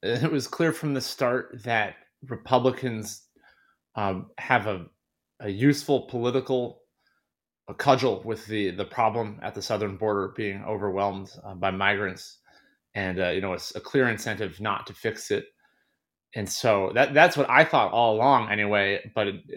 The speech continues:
but now, uh, it, it's made them look dishonest. I mean, it's exposed the dishonesty if they really aren't willing to go along with this deal. But we don't know what will happen.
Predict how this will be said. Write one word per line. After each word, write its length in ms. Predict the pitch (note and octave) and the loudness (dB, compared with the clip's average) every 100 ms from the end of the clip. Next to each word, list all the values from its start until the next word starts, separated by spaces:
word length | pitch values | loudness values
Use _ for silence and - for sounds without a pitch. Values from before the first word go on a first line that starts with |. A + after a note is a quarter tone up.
| A#2 | -6
but 160 | A#2 G#2 | -4 0
now, 480 | A2+ A#2+ B2+ B2 A2+ | 4 6 6 4 0
uh, 480 | - A2 G#2 F#2 F2 | -2 0 2 2 0
it, 200 | - G2+ - | -6 -8 -8
it's 260 | A2 G#2+ - | -10 -10 -4
made 320 | A2 A#2+ A#2 | 2 2 2
them 440 | A#2 G#2 G2 G#2 _ | -2 -2 -4 -10 _
look 280 | A#2 A#2 - - _ | -6 -6 -6 -16 _
dishonest. 680 | - G#2 A2+ B2 G2 G2 - | -6 -2 2 2 0 -6 -8
I 40 | |
mean, 160 | G2+ G#2 | -4 -4
it's 220 | G2+ - | -4 -6
exposed 680 | A#2 G2+ - - A#2 B2+ G2+ | -8 -8 -10 2 4 4 2
the 80 | F#2+ | -6
dishonesty 800 | F#2+ - G#2+ A2+ - G#2 F2+ - _ _ _ _ | -6 -4 -4 -4 -6 -6 -6 -8 _ _ _ _
if 120 | - - | -12 0
they 120 | G#2+ | 0
really 320 | G2+ A#2 G#2+ | 4 2 4
aren't 220 | A#2+ A#2 | 2 0
willing 220 | A2 G#2 | -2 -2
to 100 | G2+ | -4
go 180 | G2 A2+ | -2 2
along 220 | G2+ G2+ | 2 0
with 80 | F#2+ | -2
this 100 | G2 | -2
deal. 140 | - E3 | 4 8
But 100 | B3+ | 8
we 80 | |
don't 200 | E4 A3+ | 8 8
know 460 | E3+ G#3+ D3+ A2+ - | 8 8 6 4 -2
what 360 | - C3+ C3+ C#3+ | -8 2 4 6
will 140 | A#2 | 2
happen. 420 | - A#2 - F#2 | 2 0 0 -12